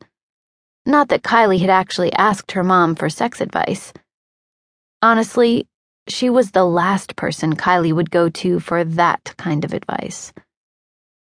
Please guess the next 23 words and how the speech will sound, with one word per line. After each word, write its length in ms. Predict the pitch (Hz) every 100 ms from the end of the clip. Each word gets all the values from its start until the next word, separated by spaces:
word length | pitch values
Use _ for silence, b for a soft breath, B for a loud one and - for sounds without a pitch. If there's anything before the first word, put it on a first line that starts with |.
| _ _ _ _
Why, 340 | 220 214 202 -
the 160 | 220
mere 200 | 233 240
mention 580 | 208 196 269 - 196 160
of 180 | 180 170
her 200 | 180 214
being 300 | 202 196 190
interested 560 | 214 220 220 - 202
in 160 | 143 180
a 60 | 160
boy 480 | 180 226 208 175 - B B -
sent 280 | - 247 240
her 140 | -
mom 360 | 214 214 220 214
into 340 | - 233 -
a 60 | 185
panic 580 | - - 208 214 202 - -
as 180 | 202 180
the 100 | 185
letters 440 | 190 196 185 - -
S 260 | 214 208 - -
E 180 | 214 -
X 360 | 208 202 -